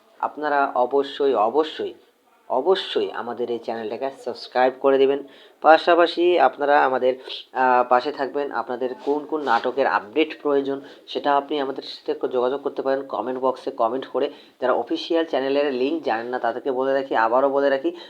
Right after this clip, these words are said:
আপনারা YouTube চ্যানেলে গিয়ে সার্চ করবেন সিনেমাওয়ালা এন্টারটেইনমেন্ট। আবার বলি, সিনেমাওয়ালা এন্টারটেইনমেন্ট। তো আব-,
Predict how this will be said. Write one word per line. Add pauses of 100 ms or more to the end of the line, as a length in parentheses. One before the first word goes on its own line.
আপনারা
YouTube
চ্যানেলে
গিয়ে
সার্চ
করবেন
সিনেমাওয়ালা (280)
এন্টারটেইনমেন্ট। (200)
আবার
বলি, (420)
সিনেমাওয়ালা
এন্টারটেইনমেন্ট। (360)
তো
আব-,